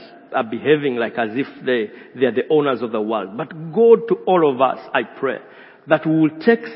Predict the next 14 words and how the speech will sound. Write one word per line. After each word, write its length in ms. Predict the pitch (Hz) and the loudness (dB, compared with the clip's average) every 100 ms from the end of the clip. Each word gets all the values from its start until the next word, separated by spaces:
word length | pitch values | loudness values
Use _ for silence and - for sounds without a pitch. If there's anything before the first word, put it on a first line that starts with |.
| - | -4
serious 420 | 220 180 156 113 - - - - - _ 127 | -2 0 0 -2 -4 -20 -20 -20 -20 _ 0
the 120 | 156 - - | 0 0 2
call 440 | 190 190 180 175 - | 6 6 6 2 -4
to 80 | |
which 240 | 139 151 147 | 0 2 2
you've 200 | 143 127 - | -2 -6 -2
called 220 | 147 135 | 0 2
us, 160 | 117 - - 123 | 0 -4 -10 -2
which 260 | 185 - | 0 0
is 160 | 202 165 | -2 0
a 80 | 170 | -2
call 320 | - 165 156 | 0 0 0
to 140 | 143 | -4
spread 520 | - - - 147 135 | -12 -10 0 2 2